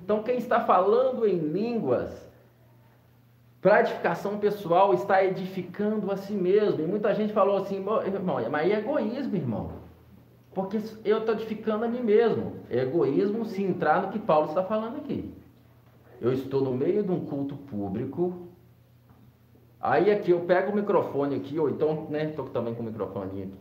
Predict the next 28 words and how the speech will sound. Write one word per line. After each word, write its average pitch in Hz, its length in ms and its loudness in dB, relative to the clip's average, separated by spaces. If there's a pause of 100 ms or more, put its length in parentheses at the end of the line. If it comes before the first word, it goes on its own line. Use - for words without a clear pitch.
tô 143 80 -4
aqui 139 240 -6
na, 143 100 -4 (160)
aqui, 147 460 -8 (240)
aí 190 220 4
eu 214 80 2
falo, 208 480 4 (340)
"Irmãos, 175 640 0 (500)
eu 139 80 -12
vou 165 100 -2
fazer 170 280 -2
uma 170 120 0
oração 139 460 -2
aqui, 160 400 -6 (960)
e 120 80 -4
os 120 100 -2
irmãos 127 360 -6
concordem 123 480 -2
comigo." 151 720 -4 (1300)
E 135 60 -4
aí 135 140 2
eu 151 80 0
começo 135 720 -4
a - 40 -2
orar 131 280 0
em 135 60 -6
outras 131 380 -6
línguas. 107 440 -4